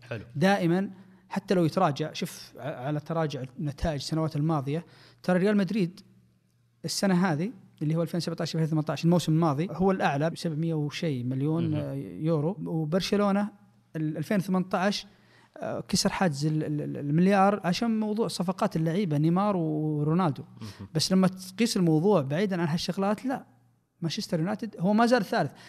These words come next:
Speaker 2: فأحيانًا حتى لو ابتعد ب-، بعشرة مليون ولا خمسين مليون ولا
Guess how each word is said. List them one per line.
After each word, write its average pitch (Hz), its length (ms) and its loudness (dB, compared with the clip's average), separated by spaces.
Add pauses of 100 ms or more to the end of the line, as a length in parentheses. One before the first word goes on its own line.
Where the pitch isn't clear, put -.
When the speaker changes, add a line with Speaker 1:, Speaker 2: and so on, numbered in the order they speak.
(120)
Speaker 2:
فأحيانًا 196 340 2
حتى 233 220 0
لو 226 120 4
ابتعد 170 360 2 (140)
ب-، 170 160 0
بعشرة 170 400 0
مليون 160 280 0
ولا 143 120 0
خمسين 160 320 -2
مليون 156 260 0
ولا 143 300 0